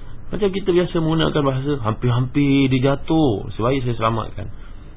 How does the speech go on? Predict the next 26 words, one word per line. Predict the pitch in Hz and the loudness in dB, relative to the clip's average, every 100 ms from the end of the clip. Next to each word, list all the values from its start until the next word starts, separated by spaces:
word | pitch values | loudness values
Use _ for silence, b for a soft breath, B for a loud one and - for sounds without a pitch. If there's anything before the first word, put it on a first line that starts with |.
| - | -12
Hampir-hampir | - 101 127 143 156 143 | -8 2 2 4 2 2
budak | 151 147 | 4 2
tu | 135 139 | 0 -4
tenggelam, | 143 165 185 113 104 | -2 0 2 0 0
sebaik | 117 117 147 | 0 2 2
ada | 123 113 | 2 0
orang | 110 143 | 2 2
yang | 120 113 175 180 | 2 0 0 -4
cuba | 120 107 - | -4 -4 -2
selamatkan. | 50 50 - - - B B B B B B B - | -2 -2 -6 -8 -8 B B B B B B B -8
Jadi | 107 139 - 135 | -2 0 0 -2
itu | 131 | -2
maksud | 107 104 - | -2 -2 0
yang | 123 | 0
dikehendaki | 113 104 110 117 120 | 0 0 0 0 0
oleh | 127 123 | 0 0
Allah | 135 135 | 0 -2
subhanahu | 147 147 | -2 -2
wa | |
taala. | 156 117 117 120 | -2 -2 -4 -6
Kalau | 107 | -4
tuan-tuan | 117 120 117 | -4 -4 -4
nak | - | -4
faham | - 135 120 107 | 2 4 4 2
kiamat | 107 117 123 | 0 2 2
ni, | 113 127 123 | 0 0 -2